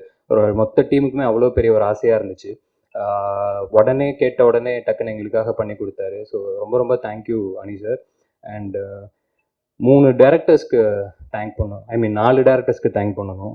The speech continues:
ஃபர்ஸ்ட் விக்கி அண்ணன், கடைசியில என்னாலே என்னாலேன்னு ஒரு பாட்டு ஒண்ணு இருக்கு.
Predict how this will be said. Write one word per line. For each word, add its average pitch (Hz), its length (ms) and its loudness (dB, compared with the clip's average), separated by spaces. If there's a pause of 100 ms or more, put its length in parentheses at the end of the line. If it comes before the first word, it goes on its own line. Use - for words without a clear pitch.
(140)
ஃபர்ஸ்ட் - 420 -2
விக்கி 110 260 0
அண்ணன், 120 300 -4 (340)
கடைசியில 127 340 2
என்னாலே 139 340 4
என்னாலேன்னு 110 440 -2
ஒரு 95 100 -4
பாட்டு 104 280 -4
ஒண்ணு 98 180 -6
இருக்கு. 92 180 -12